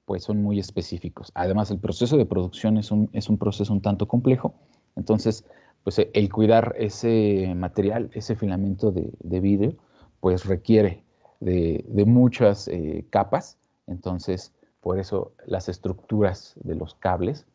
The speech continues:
a veces son tan, digamos, eh, elaboradas, ¿no? Y aparte van a jugar una, una función también de, de seguridad a, a la parte de la instalación. Aquí, eh,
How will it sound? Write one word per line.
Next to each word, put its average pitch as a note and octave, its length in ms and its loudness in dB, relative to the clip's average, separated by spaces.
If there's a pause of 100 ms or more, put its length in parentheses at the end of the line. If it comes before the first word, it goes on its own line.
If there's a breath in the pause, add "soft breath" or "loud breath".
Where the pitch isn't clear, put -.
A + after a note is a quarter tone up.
(300)
a E2+ 100 -4
veces F2+ 300 -4
son F#2 380 -2 (580 soft breath)
tan, G#2 1040 0 (800)
digamos, G#2+ 680 0 (180)
eh, G#2 200 -8
elaboradas, G2+ 840 2 (120)
¿no? A#2 240 -8 (340 soft breath)
Y G#2 80 -2
aparte A#2 600 0
van G2+ 260 -2
a G2+ 80 -4
jugar F#2 480 -4
una, G2 640 -2 (220)
una G2 240 0
función G#2 640 2 (260 soft breath)
también G2 440 2
de, F#2 120 4
de F#2+ 200 -2
seguridad F#2+ 580 0 (160)
a, F2+ 160 -8 (120)
a F2 120 -4
la E2+ 80 -2
parte G2 320 -2
de F#2 80 2
la E2+ 80 -2
instalación. D#2+ 520 -10 (520 loud breath)
Aquí, E3 520 0
eh, G2 460 0